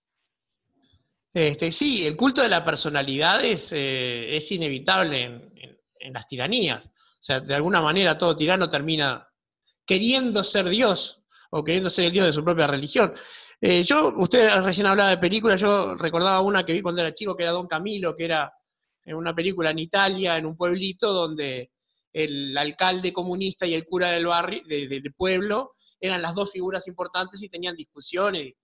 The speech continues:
y también eran amigos y arreglaban las cosas. O sea, eh, y después de última se veía que, que los que los separaba era menos que lo que los unía.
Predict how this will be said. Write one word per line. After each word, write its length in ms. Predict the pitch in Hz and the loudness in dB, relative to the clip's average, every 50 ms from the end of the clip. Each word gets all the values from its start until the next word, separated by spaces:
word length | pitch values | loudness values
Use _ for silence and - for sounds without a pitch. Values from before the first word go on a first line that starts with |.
| _ _ _ _ _ | _ _ _ _ _
y 100 | 175 180 | -12 -4
también 320 | 170 175 180 180 180 190 202 | -2 -2 0 0 -2 -2 0
eran 160 | 196 185 175 | 0 0 0
amigos 400 | 160 160 185 196 190 170 - - | 0 0 0 0 0 -2 -2 -4
y 40 | 147 | -6
arreglaban 440 | 139 139 143 143 156 160 156 147 135 | -4 -4 -4 -2 -2 -2 -2 -2 -6
las 120 | 131 - | -8 -6
cosas. 260 | - 208 196 165 139 | -6 -6 -6 -6 -8
O 40 | 131 | -12
sea, 180 | 135 143 139 _ _ - - - _ _ _ _ _ _ _ | -10 -12 -12 _ _ -20 -20 -20 _ _ _ _ _ _ _
eh, 200 | - 147 147 143 139 | -10 -8 -8 -6 -6
y 160 | 151 180 190 | -6 -8 -6
después 280 | 170 175 - - 208 202 | -6 -6 -4 -2 0 2
de 100 | 196 190 | 2 2
última 380 | 185 202 196 185 208 208 196 | 2 0 0 -2 -4 -4 -4
se 140 | 175 - 185 | -4 -2 0
veía 320 | 165 170 170 185 196 190 185 | 0 2 4 4 4 2 2
que, 160 | 170 160 156 | 0 -2 0
que 120 | - 165 156 | -2 -4 -2
los 120 | 156 147 | -2 -4
que 120 | - 170 | -4 -6
los 80 | 156 147 | -10 -8
separaba 420 | 165 156 151 151 156 156 180 185 | -8 -4 -2 0 2 2 4 4
era 140 | 175 160 156 | 2 0 0
menos 240 | 165 175 165 160 147 | -2 -2 -4 -6 -6
que 80 | - 135 | -6 -8
lo 120 | 135 127 | -10 -8
que 80 | 131 127 | -8 -8
los 140 | 123 - | -10 -8
unía. 320 | 151 165 208 196 165 131 | -4 -2 0 0 0 -2